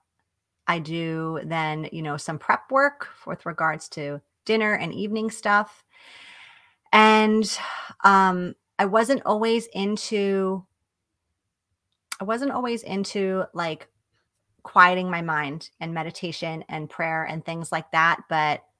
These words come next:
I have developed that as part of my routine as well. So I like to do that part in the evenings and think ahead for the, the next day. So in a nutshell, high level, that's kinda, like, what a day looks like for me.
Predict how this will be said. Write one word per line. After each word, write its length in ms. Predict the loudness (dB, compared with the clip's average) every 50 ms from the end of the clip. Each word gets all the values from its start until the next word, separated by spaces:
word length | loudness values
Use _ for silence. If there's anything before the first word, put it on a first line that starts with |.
| _ _ _ _ _ 4
I 140 | 4 6 6
have 160 | 6 4 0
developed 460 | 0 -2 -2 0 0 0 0 -2 0 2
that 220 | 4 4 4 2
as 140 | -2 -8 -10
part 200 | -6 -6 -6 -6
of 80 | -4
my 120 | -6 -8 -8
routine 420 | -8 -10 -12 -12 -12 -14 -12 -10
as 160 | -10 -12 -12
well. 200 | -8 -8 -8 -8
So 120 | -4 -4 -4
I 60 | -4
like 180 | -4 -6 -8 -10
to 80 | -14
do 120 | -12 -10 -6
that 220 | -6 -6 -6 -6
part 220 | -6 -6 -6 -6
in 80 | -6 -10
the 160 | -12 -10 -12
evenings 460 | -14 -12 -10 -10 -10 -8 -10 -12 -12 -12 -10
and 140 | -12 -8
think 160 | -8 -8 -8 -6
ahead 260 | -4 -4 -6 -6 -6
for 140 | -12 -14 -14
the, 140 | -14 -14 -16 _ _ -12
the 60 | -10
next 280 | -10 -10 -10 -12 -14 -14
day. 240 | -10 -10 -10 -10 -12 _ _ _ _ _ _ _
So 240 | _ -8 -6 -4 -2
in 140 | 2 2 4
a 60 | 6
nutshell, 420 | 6 6 4 4 4 2 2 2
high 180 | 2 0 -4 -4
level, 340 | -4 -4 -4 -4 -6 -6 -8 -10
that's 140 | -12 -12
kinda, 240 | -10 -10 -10 -8 -8
like, 260 | -8 -8 -10 -12 -8
what 120 | -8 -8 -8
a 60 | -6
day 120 | -10 -10
looks 240 | -12 -12 -14 -12 -14
like 160 | -14 -14 _
for 100 | -14 -14
me. 200 | -12 -10 -10 -12